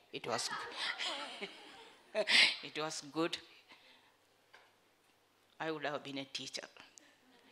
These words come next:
If it would have been, if we shouldn't have been saved, that will be good, I thought for a second. But, but God gave me the compassion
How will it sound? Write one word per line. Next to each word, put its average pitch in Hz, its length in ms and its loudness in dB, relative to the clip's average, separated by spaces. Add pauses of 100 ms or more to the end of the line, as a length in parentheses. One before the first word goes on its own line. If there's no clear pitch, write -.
(420)
If 156 180 -4
it 165 160 2
would 160 140 0
have 160 200 2
been, 165 200 -4
if 175 340 -4
we 175 100 0
shouldn't 170 480 2
have 151 280 6
been 160 180 -4
saved, 190 540 2
that 147 200 0
will 151 200 -6
be 151 100 -4
good, 143 240 -2
I 147 160 2 (840)
thought 175 260 2
for 160 220 6
a 160 60 2
second. - 500 -4 (720)
But, 180 280 10 (1120)
but 151 300 -2
God 139 340 6 (880)
gave 156 180 4
me 143 240 -2 (120)
the 147 140 -2 (840)
compassion 160 640 6